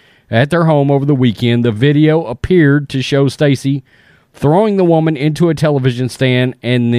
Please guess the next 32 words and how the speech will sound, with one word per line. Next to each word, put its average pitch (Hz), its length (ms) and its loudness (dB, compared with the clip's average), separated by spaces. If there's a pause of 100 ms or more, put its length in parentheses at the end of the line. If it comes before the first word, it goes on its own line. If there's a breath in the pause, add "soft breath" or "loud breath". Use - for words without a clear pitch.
(120)
and 117 300 -2
being 120 300 0
hit. 151 420 -2 (1200 soft breath)
According 156 400 0
to 120 80 -6
T 139 180 0
M 120 120 0
Z 107 160 -2
Sports, 160 440 -2
the 120 120 -4
gossip 147 400 -2
site 127 360 -2
citing 139 500 -2
a 113 120 -6
restraining 151 720 -2
order 135 200 -2
application 131 720 -2
reporting 143 460 -2
that 123 120 -2
the 127 60 -8
woman 127 400 -2 (460 soft breath)
said 151 240 -2
she 160 120 -4
was 135 200 -2
punched 120 440 -4
several 143 300 0
times 143 400 -4
in 127 80 -2
the 123 120 0
head. 123 440 0 (2500 soft breath)
Oakland 175 420 0
police 156 640 0